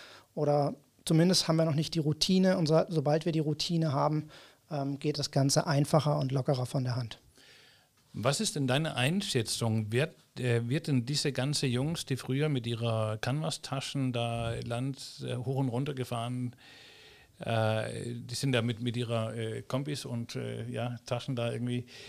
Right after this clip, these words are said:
Speaker 2: so Kundenbesuch gefahren. Glaubst du, dass es perspektivisch eine faire Chance hat, dann digital übernommen zu werden? Glaubst du, dass wir diese,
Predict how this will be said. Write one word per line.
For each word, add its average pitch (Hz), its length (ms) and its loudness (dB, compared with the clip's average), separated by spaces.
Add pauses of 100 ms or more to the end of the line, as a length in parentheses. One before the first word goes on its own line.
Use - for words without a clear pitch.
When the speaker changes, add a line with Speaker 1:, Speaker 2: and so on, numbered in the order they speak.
(120)
Speaker 2:
so 135 140 -2
Kundenbesuch 127 720 0
gefahren. 113 360 -6
Glaubst 120 340 -2
du, 214 80 -8
dass 175 240 -4
es 160 100 -6
perspektivisch 143 1000 -6
eine 117 260 0
faire - 720 0
Chance 156 640 -2
hat, 160 180 -6
dann 131 160 0
digital 113 760 -6
übernommen 113 520 -4
zu - 180 -8
werden? 196 280 -6 (400)
Glaubst 123 280 6
du, 143 60 0
dass 123 300 -2
wir 117 220 2
diese, 113 540 0